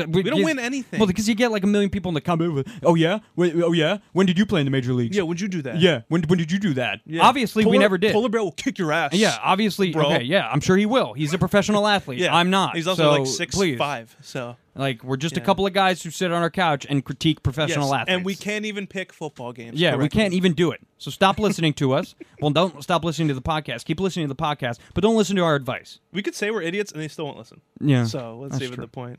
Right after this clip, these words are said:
Speaker 2: All right, let's. Well, I wanna talk a little bit more football. Okay,
Speaker 1: Okay.
Speaker 2: let's just run through these guys real quick. Uh, well, first, I wanna throw out there the Yankees, Mets, Jets, and Giants went
Speaker 1: Yeah,
Speaker 2: for the first
Speaker 1: that
Speaker 2: time
Speaker 1: was
Speaker 2: on
Speaker 1: cool.
Speaker 2: the same day since two thousand nine.
Speaker 1: That was cool.
Speaker 2: That was awesome. It
Speaker 1: Yeah.
Speaker 2: was great.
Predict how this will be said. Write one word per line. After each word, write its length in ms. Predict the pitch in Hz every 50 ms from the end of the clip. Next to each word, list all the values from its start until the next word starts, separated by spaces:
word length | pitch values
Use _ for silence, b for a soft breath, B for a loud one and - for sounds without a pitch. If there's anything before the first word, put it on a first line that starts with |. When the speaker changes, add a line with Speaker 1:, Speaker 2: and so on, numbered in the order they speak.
| _ -
Speaker 2:
All 80 | - 208
right, 100 | 190 175
let's. 180 | 202 202 -
Well, 140 | 247 208 202
I 100 | 214 220
wanna 140 | 233 269 277
talk 140 | - 269 254
a 20 |
little 160 | 240 226 214 196
bit 120 | 180 180
more 160 | 180 170 156
football. 420 | 143 - 151 139 - 107 98 101 117
Okay, 100 | - 156 160
Speaker 1:
Okay. 100 | 165 165
Speaker 2:
let's 140 | - 170 -
just 100 | 190 165
run 160 | 180 180 175
through 140 | 165 175 156
these 180 | 151 147 143 131
guys 260 | 139 131 135 135 123
real 120 | 127 123
quick. 260 | 113 - 143 131 131 131 B B B B B B
Uh, 360 | - 180 180 208 240 180 180 175 _
well, 160 | 180 214 202 -
first, 320 | - - 247 240 - -
I 100 | 202 233
wanna 140 | 233 226 202
throw 180 | - 185 180
out 220 | 202 262 320 330 -
there 160 | 196 170 165
the 120 | 156 156
Yankees, 500 | 151 160 175 196 214 202 214 214 208 180 185 -
Mets, 500 | 160 160 160 175 180 180 165 - - - - 160 151
Jets, 340 | 135 139 180 208 208 - - -
and 180 | 190 170 160
Giants 400 | 143 139 165 170 170 151 143 -
went 100 | 143 151
Speaker 1:
Yeah, 100 | 151 151
Speaker 2:
for 60 | 147 131
the 40 | 120
first 220 | 190 190 185 -
Speaker 1:
that 80 | - 202
Speaker 2:
time 60 | 190
Speaker 1:
was 60 | 190 196
Speaker 2:
on 40 |
Speaker 1:
cool. 100 | 175 151 123
Speaker 2:
the 40 | 117
same 240 | 196 190 208 208
day 200 | 190 196 196 202
since 260 | 196 - 180 156 - -
two 160 | - 220 202
thousand 500 | - 202 185 185 196 165 170 160 156 156
nine. 360 | 156 160 180 190 165 127 107
Speaker 1:
That 80 | 127 151
was 100 | 151 139
cool. 220 | - - 131 113 - _ _ -
Speaker 2:
That 120 | - 175
was 100 | 190 175
awesome. 340 | 208 214 220 202 - 120 113 _ _ _ -
It 60 | 147
Speaker 1:
Yeah. 60 | 165 156
Speaker 2:
was 80 | 156
great. 280 | 170 202 185 139 -